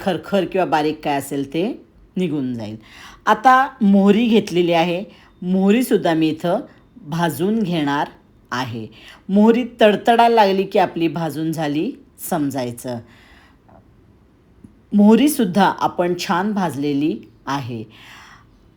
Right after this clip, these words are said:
आता इथं मी शहाजिरे वापरलेत.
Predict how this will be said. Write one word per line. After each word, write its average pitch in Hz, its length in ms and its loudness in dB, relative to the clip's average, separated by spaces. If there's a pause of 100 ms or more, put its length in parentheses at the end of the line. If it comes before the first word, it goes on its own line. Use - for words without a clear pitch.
(720)
आता 226 460 2
इथं 202 220 -2
मी 240 140 2
शहाजिरे 196 680 2
वापरलेत. 156 600 0